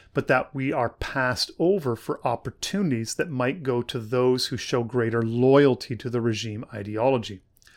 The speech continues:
One of the things that makes the regime so pernicious is the scale of its dominance.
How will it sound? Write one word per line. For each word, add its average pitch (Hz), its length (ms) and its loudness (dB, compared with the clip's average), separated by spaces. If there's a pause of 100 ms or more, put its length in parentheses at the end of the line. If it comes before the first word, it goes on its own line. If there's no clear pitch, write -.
(380)
One 147 160 4
of 196 80 6
the 196 80 2
things 151 280 4
that 190 80 -2
makes 135 320 0
the 131 100 0
regime 120 360 0
so 123 220 0
pernicious 123 880 0
is 139 180 -4
the 127 100 -4
scale 113 540 2
of 110 120 -4
its - 160 -6
dominance. 135 640 0